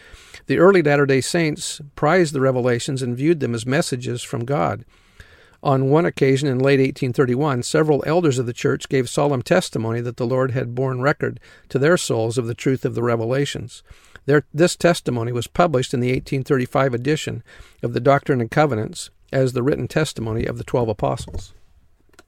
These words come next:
The testimony of the twelve apostles to the truth of the Book of Doctrine and Covenants. We therefore feel willing to bear testimony to all the world of mankind, to every creature upon the face of the earth, that the Lord has borne record to our souls through the Holy Ghost shed forth upon us,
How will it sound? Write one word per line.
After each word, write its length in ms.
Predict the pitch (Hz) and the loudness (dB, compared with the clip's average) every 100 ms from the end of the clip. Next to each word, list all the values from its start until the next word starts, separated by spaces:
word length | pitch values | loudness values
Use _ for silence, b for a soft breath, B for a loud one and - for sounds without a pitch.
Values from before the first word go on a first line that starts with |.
| b b b b b b b - - | b b b b b b b -16 -10
The 80 | - | -8
testimony 680 | - 208 - 160 131 135 170 | 4 4 6 4 4 6 4
of 80 | 139 | 4
the 60 | |
twelve 260 | 123 175 170 | 2 4 4
apostles 640 | 151 - 151 147 120 135 | 4 4 2 2 0 -2
to 100 | - | 2
the 100 | 131 | 0
truth 480 | 123 - 180 143 - | 2 6 6 6 2
of 120 | 127 | -2
the 60 | 120 | 0
Book 240 | 127 143 | 2 4
of 120 | 135 123 | 2 4
Doctrine 340 | 139 - 135 | 4 4 0
and 100 | 110 | 2
Covenants. 600 | - 143 117 107 - - - b b b b b b b b b - | 2 2 2 -4 -10 -16 -20 b b b b b b b b b 6
We 140 | 165 | 8
therefore 420 | 190 180 - 151 | 12 10 10 8
feel 300 | 135 175 165 | 8 8 8
willing 340 | 147 180 127 139 | 10 8 8 6
to 100 | 139 | 6
bear 200 | 143 135 | 8 8
testimony 560 | - 190 - 127 127 131 | 8 4 4 4 4 4
to 120 | - | 4
all 240 | 139 196 | 6 8
the 80 | 185 | 8
world 300 | 113 113 127 | 6 4 2
of 100 | 123 | 2
mankind, 580 | 131 131 127 165 143 131 | 2 2 2 4 4 4
to 120 | - | 4
every 260 | 156 165 147 | 6 6 6
creature 380 | - 156 - | 6 4 2
upon 240 | 123 139 131 | 0 2 0
the 60 | |
face 300 | 120 143 139 | 2 2 2
of 80 | 131 | 0
the 160 | 127 139 | 2 6
earth, 160 | 147 | 6
that 140 | - 123 | 6 0
the 80 | 127 | 4
Lord 240 | 143 165 | 6 6
has 160 | 135 123 | 6 4
borne 320 | 127 131 127 | 2 4 4
record 320 | 165 - 123 | 4 4 2
to 140 | 135 | 4
our 100 | 127 | 4
souls 500 | 117 - 175 127 123 | 4 6 6 6 2
through 180 | - 135 | 0 2
the 80 | 123 | 6
Holy 200 | 139 131 | 6 6
Ghost 280 | 127 135 131 | 6 6 6
shed 220 | 135 123 | 2 2
forth 280 | - 151 143 | 4 4 4
upon 300 | - 160 156 | 2 4 4
us, 260 | 117 - | 0 -6